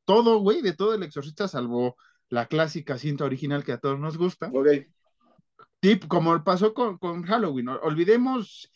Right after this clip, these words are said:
Speaker 1: que Regan después creció y que un pinche, este, s-, este, zancudo gigante iba tras ella,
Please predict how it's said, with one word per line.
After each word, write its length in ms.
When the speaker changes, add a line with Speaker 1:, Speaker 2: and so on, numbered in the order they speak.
Speaker 1:
que 140
Regan 380
después 340
creció 480
y 100
que 140
un 220
pinche, 340
este, 800
s-, 280
este, 340
zancudo 480
gigante 400
iba 140
tras 260
ella, 480